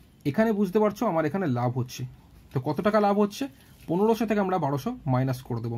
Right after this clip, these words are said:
মাইনাস করে দিলে আমার হয়ে যাচ্ছে তিনশো টাকা। তো জানতে চাইছে শতকরা কত লাভ। তো লাভ যদি তিনশো টাকা হয়, আমি এখান থেকে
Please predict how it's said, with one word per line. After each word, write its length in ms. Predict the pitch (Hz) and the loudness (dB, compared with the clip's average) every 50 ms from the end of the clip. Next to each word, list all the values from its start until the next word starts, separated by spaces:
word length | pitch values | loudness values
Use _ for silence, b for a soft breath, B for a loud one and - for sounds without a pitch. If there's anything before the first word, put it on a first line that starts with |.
| 120 | -4
মাইনাস 220 | 131 156 185 202 202 - | -2 -2 -4 -4 -4 -2
করে 120 | - 202 190 196 | -2 -2 0 0
দিলে 100 | 196 185 185 | -2 -2 -2
আমার 100 | 180 156 156 | -4 -2 -2
হয়ে 120 | 147 143 151 | -2 -2 -2
যাচ্ছে 220 | 147 - - - 254 - B B B B B B B B - - - - | -4 -6 -8 -10 -10 -10 B B B B B B B B -20 -20 -8 -4
তিনশো 300 | - 196 196 170 - 165 131 120 | -2 -2 -2 0 -2 -2 -2 -4
টাকা। 160 | 117 - - - - - - - - - - - - - - - - - - - - - - - - - - - - - - - - - - - _ | -6 -10 -12 -18 -20 -20 -20 -20 -20 -20 -20 -20 -20 -20 -20 -20 -20 -20 -20 -20 -20 -20 -20 -20 -20 -20 -20 -20 -20 -20 -20 -20 -20 -20 -20 -16 _
তো 60 | - 143 131 | -4 -2 0
জানতে 160 | 160 180 180 220 | 0 0 2 2
চাইছে 160 | 220 220 226 - - | 0 0 0 -2 -4
শতকরা 380 | 190 180 185 - 226 220 202 196 | -4 -4 -2 0 2 2 2 2
কত 100 | 147 127 127 113 | 0 0 -2 -4
লাভ। 100 | 110 120 - b b b b b b b b b b - | -4 -6 -10 b b b b b b b b b b -4
তো 40 | 127 123 127 139 | 0 0 2 2
লাভ 120 | 147 165 175 175 | 2 0 0 0
যদি 140 | 208 214 220 208 - | 0 0 0 0 -2
তিনশো 220 | 175 175 170 - 208 - | -2 -2 0 0 -2 -2
টাকা 140 | 202 208 202 170 143 | 0 0 0 0 2
হয়, 160 | 123 123 165 - b b b b b b - - 135 | 0 -2 -2 -6 b b b b b b -8 -4 -2
আমি 120 | 156 185 196 185 | 0 2 0 0
এখান 160 | - 208 202 196 180 | 0 0 -2 -2 -2
থেকে 120 | 208 208 | -2 -4